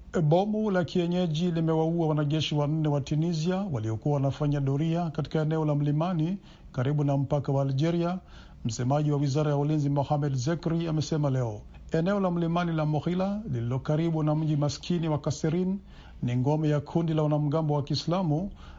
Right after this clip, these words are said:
ambalo limekuwa likipambana na jeshi la Tunisia kwa miaka mingi. Tunisia inakabiliwa na tishio dogo la wanamgambo.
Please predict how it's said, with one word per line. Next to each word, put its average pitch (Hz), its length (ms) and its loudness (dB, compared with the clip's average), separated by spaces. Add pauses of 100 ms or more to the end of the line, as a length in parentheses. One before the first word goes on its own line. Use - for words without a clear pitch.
(120)
ambalo 151 300 2
limekuwa 170 340 2
likipambana 160 540 0
na 156 120 2
jeshi 151 260 0
la 147 100 2
Tunisia 170 720 0
kwa 160 120 -2
miaka 165 320 0
mingi. 127 480 0 (420)
Tunisia 143 440 0
inakabiliwa 147 520 0
na 147 60 0
tishio 143 320 -2
dogo 151 280 0
la 151 80 2
wanamgambo. 143 720 0